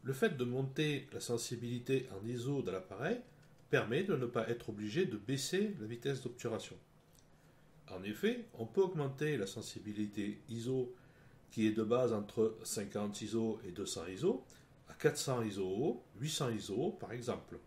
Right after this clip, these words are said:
Attention quand même au-delà de ces valeurs, car des problèmes peuvent être rencontrés dans les réglages iso trop grands. On appelle ça du bruit. En fait, en augmentant la sensibilité, on augmente aussi les parasites.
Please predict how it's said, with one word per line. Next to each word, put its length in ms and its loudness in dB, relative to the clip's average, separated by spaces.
Attention 520 2
quand 140 2
même 260 2
au-delà 340 4
de 120 0
ces 160 -4
valeurs, 440 2
car 180 -2
des 120 2
problèmes 680 2
peuvent 200 2
être 240 0
rencontrés 680 -2
dans 120 0
les 80 0
réglages 420 0
iso 280 0
trop 240 0
grands. 340 -2
On 100 -4
appelle 240 -2
ça 320 2
du 140 -4
bruit. 340 2
En 120 -8
fait, 420 2
en 100 0
augmentant 480 2
la 140 2
sensibilité, 1040 0
on 120 -2
augmente 460 -2
aussi 480 -2
les 80 0
parasites. 560 -4